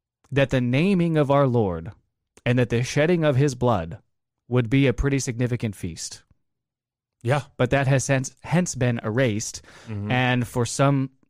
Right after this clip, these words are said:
Speaker 1: reason, which if you know the reason or can defend it, please leave a comment. Why January first is the purification of Our Lady. No idea. Okay, number seven.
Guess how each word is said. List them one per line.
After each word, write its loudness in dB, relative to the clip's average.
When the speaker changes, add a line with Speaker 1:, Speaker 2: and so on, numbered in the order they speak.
Speaker 1:
reason, 0
which -2
if -6
you 0
know 2
the 2
reason -2
or 0
can -2
defend 0
it, -2
please -2
leave 2
a 0
comment. -2
Why 2
January 0
first -6
is -4
the -6
purification -4
of -8
Our -6
Lady. -10
No -8
idea. -6
Okay, 2
number 2
seven. 0